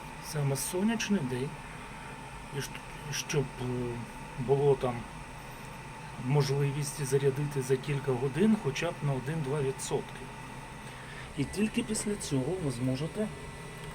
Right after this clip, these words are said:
піти далі. А далі це не, <laughs> не все так просто. Для того, щоб електроживлення почало працювати на заряд, вам потрібно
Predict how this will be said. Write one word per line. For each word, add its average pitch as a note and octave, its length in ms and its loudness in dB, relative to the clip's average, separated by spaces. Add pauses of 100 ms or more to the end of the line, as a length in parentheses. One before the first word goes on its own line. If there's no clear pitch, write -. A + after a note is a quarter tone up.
(1000)
піти D3+ 420 4
далі. A#2 320 4 (440)
А A#2 40 0
далі F#3 420 4 (400)
це D#3 160 4
не, D#3+ 220 6
<laughs> - 100 -4
не E3 240 4
все E3 220 2
так E3 160 0 (100)
просто. F3+ 400 0 (800)
Для C#3 200 4
того, D3+ 320 4
щоб D3+ 320 4 (840)
електроживлення D#3 1120 6 (180)
почало C3 320 2 (140)
працювати B2+ 580 0 (380)
на B2+ 160 6
заряд, C#3+ 320 6 (1160)
вам D#3+ 220 8
потрібно D#3+ 680 2